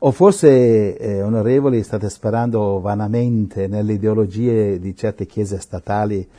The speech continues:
che sono ormai solo dei partiti politici e religiosi? Guarda, questo è un po' come una lettera aperta. A voi, onorevoli atei e pagani, voi che non avete voluto nemmeno nominare il nome di Dio nella vostra Costituzione europea, vostra, non è mia.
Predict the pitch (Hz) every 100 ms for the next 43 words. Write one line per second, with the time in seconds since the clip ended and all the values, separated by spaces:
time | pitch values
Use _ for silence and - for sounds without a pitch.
0 | - _ - 104 98 - 98 95 98 107
1 | 104 95 - 104 92 - 90 104 92 90
2 | 95 95 95 90 95 90 90 85 82 80
3 | - - _ _ _ _ _ _ _ _
4 | _ _ _ _ _ _ _ _ _ _
5 | _ _ 123 120 110 131 135 117 117 110
6 | 110 110 104 110 104 90 113 110 - -
7 | - - - - 92 113 135 101 104 104
8 | 104 117 113 101 101 110 110 101 95 90
9 | 92 98 101 92 87 85 139 170 156 131
10 | 107 - 110 110 107 123 120 107 117 131
11 | 127 117 117 135 190 170 143 135 131 156
12 | 185 156 127 127 185 185 139 139 127 214
13 | 226 165 131 117 104 123 131 - 107 101
14 | 110 - 95 - - 110 101 98 92 -
15 | 95 82 110 110 - 82 92 104 95 82
16 | 73